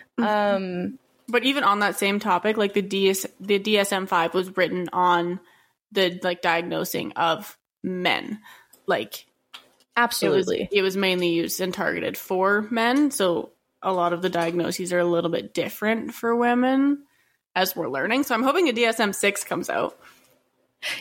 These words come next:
Speaker 2: Yeah, me too. I, yeah, that's, I always forget, even the D S M five, you're right, was, was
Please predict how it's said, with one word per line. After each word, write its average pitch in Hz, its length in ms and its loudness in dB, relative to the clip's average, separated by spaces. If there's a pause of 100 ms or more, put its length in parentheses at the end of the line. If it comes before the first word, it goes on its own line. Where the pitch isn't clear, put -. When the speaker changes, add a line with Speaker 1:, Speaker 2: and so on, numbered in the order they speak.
(200)
Speaker 2:
Yeah, 254 440 0
me 285 180 0
too. 214 540 0
I, 220 120 4 (220)
yeah, 185 380 2
that's, - 560 -2 (720)
I 233 60 0
always 320 160 4
forget, 269 320 0
even 277 220 2
the 320 80 0
D 240 160 2
S 233 140 0
M 208 120 -6
five, 185 340 0
you're 185 120 0
right, 175 340 2
was, 175 540 -2
was 180 220 4